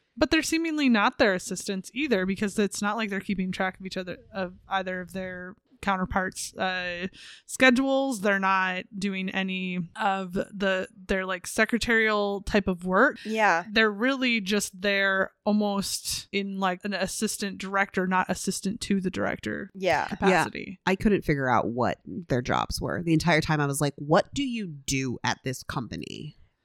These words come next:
Speaker 2: 'Cause they clearly,
Speaker 3: Yeah.
Speaker 2: like, edit things too, but I'm like, "What,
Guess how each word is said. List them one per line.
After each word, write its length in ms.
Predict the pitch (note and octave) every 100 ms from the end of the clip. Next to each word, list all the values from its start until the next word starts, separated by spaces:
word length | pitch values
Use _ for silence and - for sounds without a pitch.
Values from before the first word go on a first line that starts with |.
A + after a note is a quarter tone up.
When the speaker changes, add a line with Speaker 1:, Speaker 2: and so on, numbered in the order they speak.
| A3
Speaker 2:
'Cause 140 | D4+
they 120 | D4+
clearly, 380 | - F4+ G4+ A#4
Speaker 3:
Yeah. 40 | G4
Speaker 2:
like, 260 | A#3 F3+ -
edit 400 | - D4+ F#4+ - -
things 580 | F3+ F3+ F3+ F3+ - F3 _
too, 560 | - - - E4+ C4+ F3
but 120 | E3
I'm 140 | F3+
like, 200 | F#3+ F#3+ B3
"What, 160 | D#4